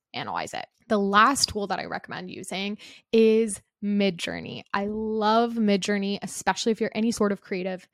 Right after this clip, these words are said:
at all, which if you're listening to this, I'm sure you are. And at the base level, it is an amazing way to come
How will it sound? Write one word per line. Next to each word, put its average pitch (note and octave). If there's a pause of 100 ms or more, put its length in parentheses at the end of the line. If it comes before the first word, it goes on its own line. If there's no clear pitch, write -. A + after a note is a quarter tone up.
(320)
at A3
all, G3
which F#3+
if -
you're F3+
listening G3
to A3
this, G#3+ (240)
I'm F#3
sure -
you A#3+
are. F3 (340)
And G#3+
at A3+
the G#3 (420)
base E4+
level, - (260)
it A3+
is G#3+
an G#3
amazing A3
way G3
to G3+
come F#3+